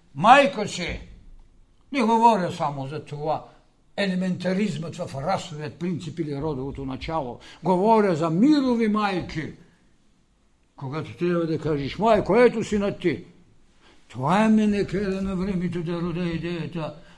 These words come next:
за събожника, а не да обичате врага, а не да отмъщавате на нарушителя на правдата и закона. Така че голямото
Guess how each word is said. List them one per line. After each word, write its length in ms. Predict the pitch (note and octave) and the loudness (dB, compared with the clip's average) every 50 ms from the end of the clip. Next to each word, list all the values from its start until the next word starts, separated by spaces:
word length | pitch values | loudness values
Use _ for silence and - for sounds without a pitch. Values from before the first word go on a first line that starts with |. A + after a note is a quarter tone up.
| - | -12
за 180 | C#3 C3 E3 C#3 | -8 -6 -6 -6
събожника, 1300 | - - - D#3+ B2 G#2 G2+ B2+ G3 A#3 B3 B3 A3+ G3 F#3+ F#3+ G#3 G3+ D#3+ - - F3 F3 C#3+ - - - - - - - | -6 -8 -8 -8 -8 -8 -6 -4 -2 2 4 4 4 4 2 2 0 0 -2 -2 -2 -2 -2 -2 -4 -6 -10 -14 -14 -14 -4
а 220 | - C#3 D3 D3+ D3+ | -2 -2 -2 0 0
не 180 | F3+ G3+ G3 | 0 0 0
да 140 | D#3+ E3+ F#3+ | 0 0 2
обичате 680 | F#3+ F#3+ E3 B2+ C#3+ G3+ F3+ - F3+ F#3 - - E3+ D#3+ | 2 0 0 0 0 0 0 2 0 0 0 2 0 0
врага, 500 | D#3 E3+ F3 E3 C#3+ F#3+ G3+ G3 D#3 - - - - - - - - - - | 2 2 0 2 4 4 4 4 2 0 -4 -10 -16 -18 -18 -20 -20 -12 -8
а 120 | C#3+ D3 | -6 -4
не 200 | D3 E3 F3+ F3 | -4 -2 -2 -2
да 140 | D#3 F3 E3+ | -2 -4 -6
отмъщавате 1000 | E3 E3 - D#3+ D#3+ D#3 C#3+ - - - - - G3 G#3 F#3 D3+ D3+ D3 - E3 | -6 -8 -10 -12 -12 -12 -12 -12 -12 -14 -6 -2 -2 -2 0 -2 -6 -10 -12 -12
на 240 | D#3 D3+ D3+ D#3 D#3 | -12 -12 -10 -10 -12
нарушителя 720 | D#3 D3+ D3+ D3+ D3+ C3+ - - E3+ - - C#3 C#3 C#3+ | -10 -10 -12 -12 -12 -12 -10 -10 -10 -10 -10 -12 -12 -12
на 160 | C#3+ C#3 - | -12 -12 -12
правдата 640 | - - C#3+ D#3 D3+ C3 C3+ C3+ A#2+ A#2 A2+ - C#3 | -12 -8 -6 -6 -6 -6 -8 -12 -16 -18 -16 -16 -16
и 60 | B2 | -14
закона. 540 | A2 A2 B2+ - - A#2 A2 - A2 - - - - - - - - - - - - - - - - - - - - - - - - - - - - _ - - - - _ _ _ _ - - _ - _ _ _ _ - _ _ - | -14 -14 -14 -12 -12 -12 -12 -12 -14 -12 -12 -12 -10 -10 -12 -12 -14 -16 -14 -8 -6 -6 -6 -6 -10 -16 -18 -20 -20 -20 -20 -20 -20 -20 -20 -20 -20 _ -20 -20 -20 -20 _ _ _ _ -20 -20 _ -20 _ _ _ _ -20 _ _ -14
Така 380 | D3+ A#2+ - - D#3 D3 A#2+ - - - | -14 -14 -10 -10 -10 -10 -10 -12 -14 -14
че 240 | D3 C#3+ B2 G#2+ A2 A2 - - - - - - - - - - _ - | -14 -12 -12 -12 -14 -16 -18 -20 -20 -20 -20 -20 -20 -20 -20 -20 _ -18
голямото 880 | A2+ A2 A2+ A#2 B2+ D3+ E3 F3 F3+ F3 E3 D3+ - C#3+ D#3 D3+ C3 | -12 -10 -8 -6 -2 0 0 2 2 2 0 -2 -4 -6 -6 -6 -6